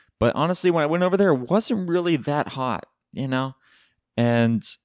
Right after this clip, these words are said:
like, I didn't, I didn't sweat at all. Like, okay, it was definitely warm, okay? But I would equate it to, like, imagine you're standing in front of a giant hair dryer on, like, the low setting, right?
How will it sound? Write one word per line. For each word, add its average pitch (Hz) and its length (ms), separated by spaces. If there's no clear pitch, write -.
like, 127 220
I 147 120
didn't, 180 320
I 151 180
didn't 131 440
sweat 95 420
at 117 140
all. 101 100
Like, 104 220
okay, 107 140
it 92 40
was 113 120
definitely 160 320
warm, 113 480
okay? 117 160
But 113 160
I 127 100
would 151 160
equate 127 440
it 117 160
to, 117 540
like, 120 400
imagine 135 760
you're 120 120
standing 123 500
in 113 60
front 117 300
of 110 340
a 110 140
giant 113 600
hair 113 300
dryer 87 480
on, 113 140
like, 110 160
the 117 80
low 110 200
setting, 95 520
right? 110 260